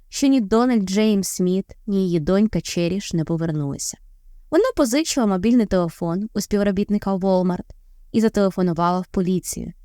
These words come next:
щоб повідомити про викрадення. Це був дуже дивний дзвінок в поліцію. Жінка тремтячим голосом промовила: «Я сподіваюсь, що він не гвалтує її прямо зараз. У мене є візок з одягом, за який він обіцяв заплатити.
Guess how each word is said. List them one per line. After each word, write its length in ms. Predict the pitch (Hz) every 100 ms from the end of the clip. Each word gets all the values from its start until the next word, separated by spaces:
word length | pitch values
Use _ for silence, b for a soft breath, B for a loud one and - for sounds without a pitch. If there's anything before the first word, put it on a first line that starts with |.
| - -
щоб 200 | - 208
повідомити 800 | 180 165 147 185 226 214 -
про 220 | 226 175 170
викрадення. 640 | 156 - 139 135 135 139 - - - - _
Це 140 | -
був 240 | 208 254 233
дуже 240 | 240 214
дивний 380 | 196 247 208 190
дзвінок 400 | 170 185 175 180
в 60 | -
поліцію. 560 | 185 175 165 - 180 - - - -
Жінка 480 | 208 196 262 277 190 -
тремтячим 600 | 202 208 226 240 262 208
голосом 480 | 220 226 226 226
промовила: 600 | 214 202 202 180 165 165 - - _ _ -
«Я 120 | 254
сподіваюсь, 680 | 240 262 226 226 254 262 233
що 160 | - 233
він 200 | 240 247
не 80 |
гвалтує 560 | 226 214 226 - 254 262
її 160 | 254 247
прямо 360 | 220 196 190
зараз. 580 | 202 190 170 151 - - - -
У 80 |
мене 240 | 254 262 262
є 140 | 254
візок 420 | 247 254 285 302
з 80 | 277 -
одягом, 560 | 269 254 185 170 156 165
за 140 | 214 220
який 280 | 220 - 254
він 160 | 254
обіцяв 380 | 240 233 - 233
заплатити. 720 | 214 220 254 - 233 - -